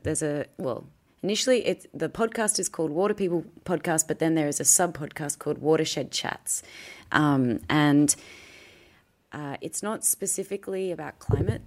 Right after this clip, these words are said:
but it's about ocean and water and people that connect with water. So,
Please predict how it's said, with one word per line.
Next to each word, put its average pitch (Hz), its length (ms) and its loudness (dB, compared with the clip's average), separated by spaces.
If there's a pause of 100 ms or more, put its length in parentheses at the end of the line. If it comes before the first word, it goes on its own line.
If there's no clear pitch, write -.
(160)
but 143 340 -2
it's - 240 -4
about 131 380 -6 (140)
ocean 139 640 -8 (120)
and 135 220 -2
water 123 440 -4
and 143 160 -2
people 151 300 2
that 143 140 0
connect 135 320 -4
with 147 120 -2
water. 127 300 0
So, 127 480 0